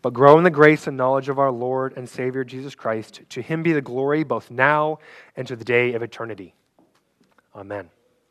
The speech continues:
Amen, lights. It's a Voddie Baucham reference, if you don't remember. Okay.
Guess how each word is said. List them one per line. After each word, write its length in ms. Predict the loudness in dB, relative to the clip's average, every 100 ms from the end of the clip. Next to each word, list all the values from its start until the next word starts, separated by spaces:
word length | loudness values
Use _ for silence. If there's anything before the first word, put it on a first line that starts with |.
| _ _ _ _ _ _ _ _ _ _ _ _ _ _ _ _ _ _ _ _ _ _ _ _ _ _ _ _ _ _ _ _ _ _ _ _
Amen, 300 | -2 2 2
lights. 400 | 2 -2 -6 -18 _ _ _ _ _ _ _ _ _ _ _ _ _ _ _ _
It's 140 | -20
a 20 | -10
Voddie 200 | -8 -2
Baucham 320 | -2 -2 -8
reference, 420 | -10 -10 -20 -18
if 120 | -18
you 40 | -18
don't 160 | -18 _ _ _ -18
remember. 380 | -14 -12 -14 _ _ _ _ _ _ _ _ _ _ _ _ _ _ _ _ _
Okay. 260 | 6 6